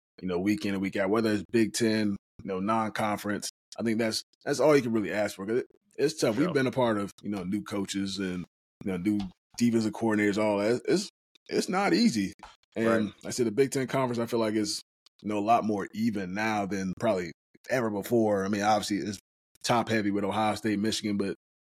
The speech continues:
Speaker 1: even those teams haven't looked, you know, quite as dominant as what they have, you know, the last several years. So,
Speaker 2: Right.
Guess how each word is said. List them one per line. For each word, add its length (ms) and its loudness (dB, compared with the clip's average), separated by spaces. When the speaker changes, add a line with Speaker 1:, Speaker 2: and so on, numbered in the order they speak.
Speaker 1:
even 200 0
those 220 4
teams 320 0
haven't 260 2
looked, 200 0
you 60 -12
know, 80 -6
quite 280 0
as 120 -4
dominant 480 0
as 100 -2
what 180 0
they 140 -2
have, 420 0
you 100 -6
know, 120 -4
the 80 -4
last 360 0
several 280 2
years. 380 -2
So, 240 -2
Speaker 2:
Right. 280 -4